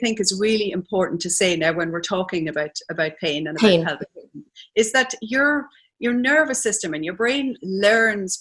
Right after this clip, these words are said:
Speaker 1: pain and learns that the pain can be there and learns that how it feels. And if you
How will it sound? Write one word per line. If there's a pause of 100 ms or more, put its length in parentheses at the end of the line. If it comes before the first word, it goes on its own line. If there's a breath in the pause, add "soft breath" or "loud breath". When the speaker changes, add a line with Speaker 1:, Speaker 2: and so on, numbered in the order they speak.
Speaker 1:
pain (400)
and
learns
that
the
pain
can
be
there
and
learns
that
how
it
feels. (400 loud breath)
And (1000)
if
you